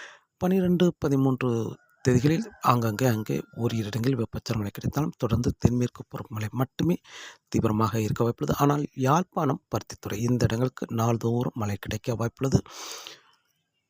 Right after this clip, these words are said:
வரும் நாட்கள் அனைத்து நாட்களும் மாலை அல்லது இரவு நேரங்களில் யாழ்ப்பாணம், பருத்தித்துறைக்கு மழை கிடைக்க வாய்ப்புள்ளது. மற்ற மாகாணங்களுக்கு பெரிய அளவில் மழை கிடைக்க வாய்ப்பு இல்லை. தென்மேற்கு பகுதி மட்டுமே மழை கிடைக்க வாய்ப்புள்ளது. தென்மேற்கு பருவமழை முன்னேறி வந்து மேற்கு மாகாணங்களுக்கு மட்டுமே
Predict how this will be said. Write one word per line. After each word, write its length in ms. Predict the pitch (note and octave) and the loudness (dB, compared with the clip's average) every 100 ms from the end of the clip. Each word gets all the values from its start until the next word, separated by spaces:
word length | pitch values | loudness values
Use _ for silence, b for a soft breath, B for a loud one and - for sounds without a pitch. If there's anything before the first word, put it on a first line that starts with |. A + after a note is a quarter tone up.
| B2+ | 4
வரும் 280 | B2 G3 | 6 8
நாட்கள் 360 | F#3 B2 - D#3+ - | 6 2 2 -4 0
அனைத்து 400 | A2+ B2 - B2 | 2 2 2 0
நாட்களும் 420 | G#2+ G#2+ - D#2+ | 0 -2 -4 -4
மாலை 340 | A#2 A#2 A#2+ B2+ - | 0 4 6 6 2
அல்லது 300 | C3 A#2 C#3 - | -2 0 0 2
இரவு 240 | C#3 F3 | 4 6
நேரங்களில் 420 | D#3+ G#2 A2 - | 4 2 0 0
யாழ்ப்பாணம், 420 | B2+ A#2 - A#2 C3+ | 0 0 0 -2 -2
பருத்தித்துறைக்கு 520 | G2+ - G#2+ G#2+ D3 | -4 -8 -6 -4 -2
மழை 220 | A2 G2+ | -2 -4
கிடைக்க 320 | - - G#2 | -8 -8 -6
வாய்ப்புள்ளது. 360 | A#2+ A2 - F3 | -4 -6 -4 0
மற்ற 320 | F3 F3+ - | 2 2 2
மாகாணங்களுக்கு 520 | F#3+ F3+ E3 D#3 - E3 | 4 4 4 2 0 -4
பெரிய 260 | - G2 G2 | -4 -6 -4
அளவில் 320 | F2+ G2 - A2 | -6 -4 -6 -2
மழை 240 | G#2 G#2 | -2 -2
கிடைக்க 460 | - F#2+ F#2 - C#2+ - | -4 -10 -12 -10 -10 -6
வாய்ப்பு 360 | A2 G2 - A2+ | -4 -4 -2 -2
இல்லை. 240 | G#2+ C#3+ - B B B | 0 -2 -4 B B B
தென்மேற்கு 500 | - E3+ F#3 F3+ - - | -4 -2 2 2 0 -8
பகுதி 380 | - A2+ A2 A2 A2+ G2+ - G2+ | -4 -2 -2 -2 -2 -4 -10 -6
மட்டுமே 440 | A#2 - C#3+ F3+ - | -6 -2 2 2 2
மழை 220 | A2+ G2 | -4 -4
கிடைக்க 360 | G#2 - G2 G#2 | -6 -8 -6 -4
வாய்ப்புள்ளது. 340 | G2+ - D3 | -6 -4 -6
தென்மேற்கு 380 | - A#2+ A#2+ - | -2 0 0 -2
பருவமழை 300 | - G#2 D3 | -8 -2 0
முன்னேறி 320 | B2+ B2+ A#2+ | 2 2 2
வந்து 200 | A2 A#2+ - | -2 -2 0
மேற்கு 340 | B2 F3 - | 2 2 0
மாகாணங்களுக்கு 520 | B2 F#2+ E2+ F#2 - | -4 -4 -8 -10 -8
மட்டுமே 380 | G#2 B2+ - G3 | -4 -4 -2 -2